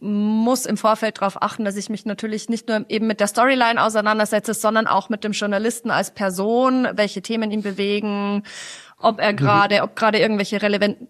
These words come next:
Speaker 1: relevanten Messen sind, wo er, ähm,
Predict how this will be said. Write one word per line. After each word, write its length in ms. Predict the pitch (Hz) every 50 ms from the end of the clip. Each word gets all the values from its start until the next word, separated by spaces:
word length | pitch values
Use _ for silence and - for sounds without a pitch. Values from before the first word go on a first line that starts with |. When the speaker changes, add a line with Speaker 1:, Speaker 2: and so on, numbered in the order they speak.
| - -
Speaker 1:
relevanten 840 | - 202 - 214 202 202 196 208 202 196 - - 190 190 190 196 - -
Messen 500 | 208 220 226 233 233 - - 220 208 196
sind, 340 | 185 214 214 208 208 202
wo 160 | 196 202 202 190
er, 580 | - - 190 190 190 190 190 190 190 190 185 -
ähm, 580 | - 180 180 180 180 180 185 185 180 185 175